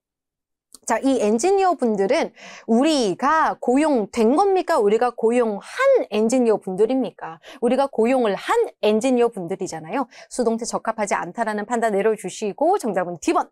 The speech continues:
이렇게 문제 풀고 오시면 좋겠습니다. 자, 이 번 문제 들어가시도록 하죠. 이 문제 좀 많이 물어보는 문제 유형 중에 하나입니다. 일단은 in이라는 전치사가 들어가 있고 뒤에 boxes라는 명사 들어가 있기 때문에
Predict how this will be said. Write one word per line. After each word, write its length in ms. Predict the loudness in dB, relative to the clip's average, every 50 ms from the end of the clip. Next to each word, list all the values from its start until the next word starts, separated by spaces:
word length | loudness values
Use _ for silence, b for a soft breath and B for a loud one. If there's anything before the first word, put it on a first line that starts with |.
| _ _ -12
이렇게 260 | -10 -10 -10 -10 -10
문제 180 | -12 -12 -14
풀고 240 | -10 -6 -4 -2 -2 -2
오시면 280 | -2 -4 -8 -10 -10
좋겠습니다. 840 | -12 -14 -16 -16 -16 -16 -16 -16 -14 -16 -16 -14 -10 -6 -6 -6 -6 -8 B B B B B B B B B
자, 80 | -4 0
이 160 | 2 2 2
번 160 | 4 4 4
문제 180 | 2 2 2 0
들어가시도록 720 | 0 0 0 0 0 -2 -2 -2 0 0 0 0 0 0
하죠. 160 | 0 0 0
이 100 | 2 2
문제 260 | 2 4 4 2 2 0
좀 120 | 0 2 2
많이 240 | 2 2 2 2
물어보는 640 | 2 2 2 2 2 2 2 2 2 2 2 2 0
문제 340 | 0 -2 -2 0 0 0 -2
유형 320 | -2 -4 -2 -2 0 0
중에 180 | -2 -2 -4 -6
하나입니다. 520 | -4 -4 -4 -4 -6 -8 -12 -16 -20 _ B B B B B B B
일단은 380 | -4 -2 0 0 0 0 -2 -2 -2
in이라는 680 | 0 2 2 2 2 0 0 0 0 0 0 0 -2 -2
전치사가 720 | -4 -6 -8 -6 -8 -6 -4 -2 -2 0 0 0 0 0 0
들어가 380 | 0 0 0 2 2 0 0
있고 160 | 0 0 -2 -2
뒤에 180 | -2 -4 -4 -4 -2
boxes라는 680 | -4 -6 -4 -4 -4 -2 -2 0 0 0 0 0 0 -2
명사 380 | -4 -4 -4 -4 -2 -2 -2
들어가 340 | 0 0 0 0 2 0 0
있기 140 | -2 -4 -6
때문에 720 | -6 -6 -4 -4 -4 -6 -6 -6 -6 -4 -4 -2 -2 -2